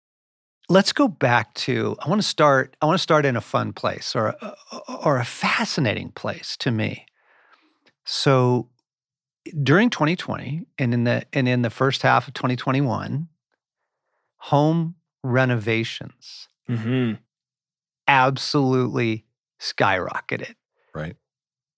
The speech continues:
Speaker 1: People putting in gardens, working on their yard, painting a room. And we did it. Stace and I did it. We, curtains, new paint,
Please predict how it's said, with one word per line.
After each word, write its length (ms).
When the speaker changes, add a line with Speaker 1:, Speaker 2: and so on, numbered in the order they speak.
Speaker 1:
People 640
putting 220
in 180
gardens, 800
working 260
on 140
their 100
yard, 840
painting 280
a 100
room. 680
And 140
we 100
did 200
it. 140
Stace 280
and 100
I 80
did 200
it. 180
We, 180
curtains, 840
new 260
paint, 760